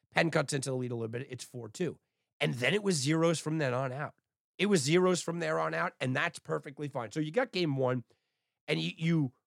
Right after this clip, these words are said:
look at game one and how it unfolded, and you go, "Yeah, that's exactly what you need. You need a quick, quick lead, sit on the lead, and just rely upon your pitching." Well, game two, uh, more of the same. Nothing, nothing after the first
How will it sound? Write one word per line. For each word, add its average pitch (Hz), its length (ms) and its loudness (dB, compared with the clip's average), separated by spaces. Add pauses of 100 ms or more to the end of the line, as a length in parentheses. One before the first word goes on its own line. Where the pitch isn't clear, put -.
(100)
look 214 260 4
at 208 120 -2
game 165 200 2
one 147 120 2
and 120 100 -6
how 147 160 2
it 139 60 0
unfolded, 123 400 -2
and 117 80 -8
you 117 60 -10
go, 117 160 -8
"Yeah, 123 180 -10
that's 139 200 -10
exactly 160 260 -8
what 143 100 -12
you 139 60 -6
need. 107 220 -10
You 113 80 -14
need 131 160 -10
a 104 60 -14
quick, - 300 -14 (360)
quick - 220 -4 (400)
lead, 160 380 -2 (260)
sit - 260 4
on 226 100 8
the 208 80 4
lead, 147 340 0 (280)
and 147 160 0
just 156 260 2 (200)
rely 135 360 0
upon 123 200 -2
your 117 100 -4
pitching." 117 300 -14 (160)
Well, 127 120 -10
game 170 280 0
two, 170 320 4 (720)
uh, 123 160 -2 (300)
more 165 180 6
of 160 80 6
the 127 80 -4
same. 113 280 -2 (520)
Nothing, 233 320 6
nothing 190 320 4
after 151 180 0
the 131 80 -4
first 127 360 0